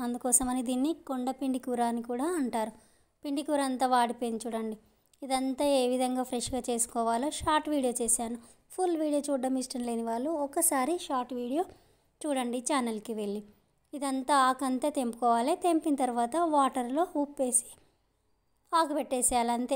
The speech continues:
పది నుండి పదిహేను నిమిషాల్లో ఫ్రెష్ అయిపోతుంది. ఈ పిండి కూర కిడ్నీలలో స్టోన్స్ వస్తాయి కదా, అది ఆ సిక్స్ ఎంఎం స్టోన్స్ని కూడా, రాళ్ళని కూడా పిండి పిండి చేసేస్తుందంట. అంతటి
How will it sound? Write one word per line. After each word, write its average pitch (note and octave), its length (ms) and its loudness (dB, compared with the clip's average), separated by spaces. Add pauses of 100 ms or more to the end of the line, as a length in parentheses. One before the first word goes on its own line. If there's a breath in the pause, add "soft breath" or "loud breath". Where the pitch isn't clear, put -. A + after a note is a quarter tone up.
(140)
పది B3 260 4
నుండి B3+ 280 0
పదిహేను B3 340 2
నిమిషాల్లో B3 460 -2
ఫ్రెష్ A#3 220 -2 (160)
అయిపోతుంది. A#3 580 -6 (1160)
ఈ C4+ 140 -4
పిండి C#4+ 280 2
కూర D#4+ 200 2 (540 soft breath)
కిడ్నీలలో D4 540 2 (240)
స్టోన్స్ C#4 440 4
వస్తాయి B3+ 320 2
కదా, A#3+ 160 4 (140)
అది B3 140 -2 (760)
ఆ - 20 2 (240)
సిక్స్ - 280 6 (100)
ఎంఎం D4+ 280 8 (1000)
స్టోన్స్ని C#4+ 720 2
కూడా, B3+ 160 4 (100)
రాళ్ళని C4+ 400 4 (100)
కూడా B3+ 240 2 (560 loud breath)
పిండి C4+ 340 -2
పిండి C4+ 300 0
చేసేస్తుందంట. A#3 720 2 (260)
అంతటి B3+ 520 0